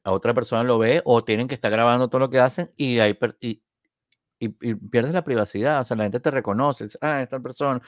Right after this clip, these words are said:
no sé qué, eso tú no puedes, yo no digo que vas a hacer nada oculto, pero no puedes salir a caminar a una vuelta porque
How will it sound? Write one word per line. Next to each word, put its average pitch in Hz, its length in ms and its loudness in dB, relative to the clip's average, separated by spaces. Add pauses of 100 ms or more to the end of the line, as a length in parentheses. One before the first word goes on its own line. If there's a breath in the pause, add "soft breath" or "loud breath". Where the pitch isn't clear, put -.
(220 soft breath)
no 123 60 -8
sé 135 100 -2
qué, 139 60 0
eso 127 140 -4
tú 135 80 -6
no 131 120 -4
puedes, 139 280 2 (440)
yo 113 80 -4
no 120 80 0
digo 131 140 0
que 135 100 -2
vas 110 100 0
a - 20 -2
hacer 127 200 -2
nada 131 200 -2
oculto, 123 400 -4
pero 98 100 -6
no 98 80 -6
puedes 127 160 0
salir 120 280 0
a 139 60 -2
caminar 110 460 -4
a 123 80 0
una 131 160 -4
vuelta 131 300 -2
porque 160 140 -6